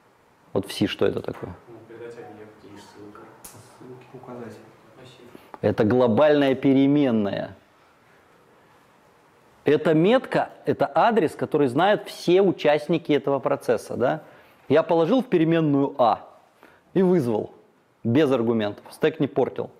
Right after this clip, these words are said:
Speaker 1: Ну, там попортил чуть-чуть. Значит, вызвал. Она идёт по этому адресу и берёт это значение. Это глобальная переменная, как бы.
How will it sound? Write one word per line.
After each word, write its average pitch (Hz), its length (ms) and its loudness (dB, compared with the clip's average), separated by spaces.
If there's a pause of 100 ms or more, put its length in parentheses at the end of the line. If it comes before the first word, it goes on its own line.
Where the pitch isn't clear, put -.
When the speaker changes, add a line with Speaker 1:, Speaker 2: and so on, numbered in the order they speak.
(180)
Speaker 1:
Ну, 208 220 -2
там 104 200 -2
попортил 110 420 -4
чуть-чуть. - 300 -14 (640)
Значит, 107 440 -2
вызвал. 135 920 -2
Она 202 280 2
идёт 220 320 2
по 196 60 -2
этому 175 380 2
адресу 170 480 -2 (1040)
и 185 160 2
берёт 170 320 4
это 117 180 0
значение. 107 480 -6 (760)
Это 139 180 0
глобальная 143 560 2
переменная, 123 640 -2
как 90 280 -2
бы. - 200 -4